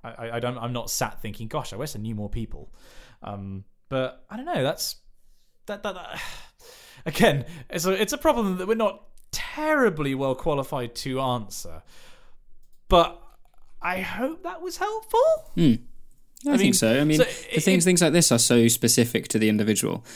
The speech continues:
Speaker 2: It's all, I, you know, we, Simon and I always say, this is just kind of advice of what we would do in the situation, and definitely not kind of like a step-by-step guide as to how to solve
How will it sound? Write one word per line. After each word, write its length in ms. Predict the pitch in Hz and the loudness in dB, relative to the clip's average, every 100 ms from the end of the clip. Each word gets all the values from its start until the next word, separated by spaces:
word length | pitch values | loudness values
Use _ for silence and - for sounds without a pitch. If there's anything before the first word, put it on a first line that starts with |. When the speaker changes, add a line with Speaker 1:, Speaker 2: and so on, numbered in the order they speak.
| - - | -12 -2
Speaker 2:
It's 160 | 120 | 4
all, 180 | 127 - - | 4 4 0
I, 120 | 69 | -2
you 100 | 98 | 0
know, 120 | 113 | 2
we, 200 | 110 113 | 2 2
Simon 320 | - 117 113 | 4 6 6
and 20 | |
I 80 | 110 | 6
always 260 | 113 110 110 | 6 6 4
say, 380 | 110 107 95 - - - - | 2 0 -4 -8 -18 -20 -12
this 640 | 113 120 113 117 113 - | -6 -4 4 4 4 2
is 120 | 107 | 2
just 360 | - 113 107 - | 2 0 0 0
kind 180 | 110 107 | 0 0
of 80 | |
advice 420 | 107 110 107 110 113 | -2 0 0 0 0
of 80 | |
what 140 | 110 110 | 0 0
we 160 | 107 | 0
would 140 | 110 104 | 0 0
do 160 | 107 | 0
in 80 | 107 | 0
the 40 | 110 | 0
situation, 580 | - - 104 - - 90 | -2 -2 -2 -2 -4 -4
and 80 | |
definitely 320 | 101 117 101 98 | -4 -4 -4 -2
not 180 | 101 | -4
kind 160 | - 104 | -4 -4
of 80 | 98 | -2
like 180 | 104 - | -4 0
a 60 | |
step-by-step 720 | - 110 - 107 - 104 - | 0 0 -4 -2 0 -2 -2
guide 280 | 110 101 104 | -2 -2 -2
as 120 | 98 | -2
to 100 | 101 | -2
how 160 | 104 104 | -4 -2
to 140 | - | 0
solve 500 | - 104 95 - - | 0 0 -4 -8 -12